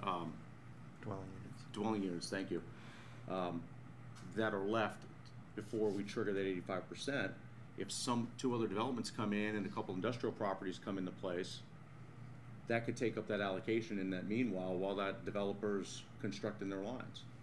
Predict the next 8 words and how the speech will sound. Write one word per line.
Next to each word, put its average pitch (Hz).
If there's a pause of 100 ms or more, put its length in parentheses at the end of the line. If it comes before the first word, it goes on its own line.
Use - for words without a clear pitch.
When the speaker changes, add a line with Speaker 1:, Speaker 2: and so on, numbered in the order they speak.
(1160)
Speaker 1:
And 104
they 113
get 104 (260)
priority 117
'cause 95
they're 107
not, 104
those, 113